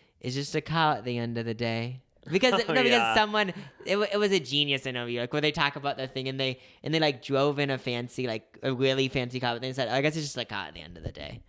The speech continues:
Speaker 2: Oh, yeah.
Speaker 1: But yeah, I guess everyone already knew that.
Speaker 2: Some people might not have.
Speaker 1: Oh, yeah, it's true. You might, I probably didn't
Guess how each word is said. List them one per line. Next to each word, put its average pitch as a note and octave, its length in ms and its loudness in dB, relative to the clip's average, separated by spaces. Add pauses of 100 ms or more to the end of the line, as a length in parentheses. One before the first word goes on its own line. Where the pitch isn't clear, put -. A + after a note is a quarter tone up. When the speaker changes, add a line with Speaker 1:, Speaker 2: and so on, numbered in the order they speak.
(200)
Speaker 2:
Oh, B2+ 180 -8
yeah. A2+ 240 -8
Speaker 1:
But C3+ 120 6
yeah, D3 120 6
I C#3+ 100 6
guess C#3 220 0
everyone A2+ 360 -4
already G2+ 260 -6
knew F2+ 180 -12
that. F#2 260 -12 (600)
Speaker 2:
Some C3 160 -4
people C#3 180 -2
might A2 200 -2
not G#2 200 -4
have. G#2 220 -8
Speaker 1:
Oh, D#3+ 140 4
yeah, F3+ 160 6
it's - 140 -4
true. D#3 200 2
You B2+ 160 -2
might, C3 240 0
I C3+ 140 2
probably C3 300 0
didn't G#2 320 -6